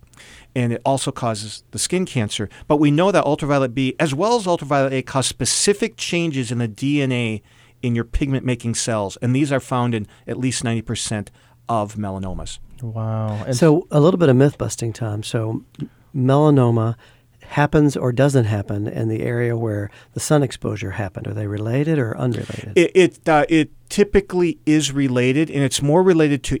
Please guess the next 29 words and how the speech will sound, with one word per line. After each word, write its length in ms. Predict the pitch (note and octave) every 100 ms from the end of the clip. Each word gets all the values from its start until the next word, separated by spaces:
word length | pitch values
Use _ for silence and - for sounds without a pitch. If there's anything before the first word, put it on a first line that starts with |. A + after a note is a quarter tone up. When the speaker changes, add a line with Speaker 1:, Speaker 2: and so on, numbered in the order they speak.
| -
Speaker 1:
intermittent 880 | D#3+ - D3+ B2 B2+ F#3+ - D3 -
sun 260 | - A#2+
exposure, 560 | A2+ - A2+ G#2 G#2 A#2
otherwise, 380 | B2+ A#2+ A#2 A2+ - -
you 80 | B2+
know, 80 | G2+
once 360 | A2+ C3 -
in 60 | A#2
a 40 |
while 300 | G#2+ A2+ B2+
sun 180 | - A2
exposure, 440 | G#2 - G2+ G2+ G2+ -
than 160 | B2 G#2+
chronic 560 | - C3+ B2 B2 A#2
repeated 600 | A#2 G#2+ - B2+ A2+ G2+ G2 _
beating 320 | A#2+ A2+ A2
and 120 | G#2 G2
beating 300 | A2 G#2 G#2
in 80 |
the 60 | G2
same 280 | - G#2 G2
area 200 | G2 F#2
of 80 | E2+
sun. 320 | - F2 D#2+ - - - -
Speaker 3:
And 260 | D3 C#3
does 180 | D3 C#3+
the 120 | B2+
damage 520 | A#2+ D3 F#3+ C3+ A#2 -
come 480 | A#2+ A2 G#2 A2+